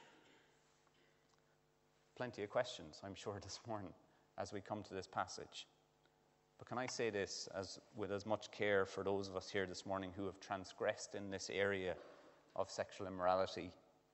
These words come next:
It displeases God. It's not God's will for your life. And maybe you're here this morning and you know, you could put hand on heart and say, "Yep,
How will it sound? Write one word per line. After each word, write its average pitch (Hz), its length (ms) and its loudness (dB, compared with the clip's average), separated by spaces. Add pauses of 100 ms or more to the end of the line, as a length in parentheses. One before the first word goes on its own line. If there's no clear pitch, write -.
(760)
It 110 120 -12
displeases 110 600 -4
God. 82 280 4 (1300)
It's 107 220 -2
not 113 220 -2
God's 101 260 4
will 104 160 0
for - 160 -10
your 92 160 0
life. 82 480 -4 (1120)
And 98 100 -4
maybe 123 220 0
you're 110 140 2
here 113 200 0
this 101 200 -6
morning 98 240 -2
and 98 120 -4
you 98 100 -4
know, 90 280 -4
you 104 80 -10
could 101 160 -8
put - 240 2
hand 113 160 0
on 98 80 -2
heart 92 200 0
and - 60 -12
say, 85 200 0
"Yep, 98 160 2